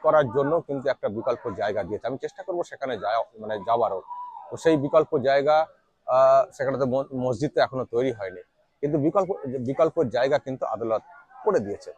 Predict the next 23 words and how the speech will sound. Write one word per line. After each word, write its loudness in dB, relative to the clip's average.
সুতরাং, 4
আহ, 6
আহ, -2
যেখানে -2
আদালত 0
বিচার -2
করে 2
দিয়েছে -2
সেখানে, -2
সেটাকে -2
নিয়ে 0
কেন -2
আমরা 0
এখনো -4
বিতর্কের -4
মধ্যে -4
ডুবে -10
থাকবো? -10
যদি 0
আমরা 2
সম্প্রীতি -2
বজায় 2
রেখে -4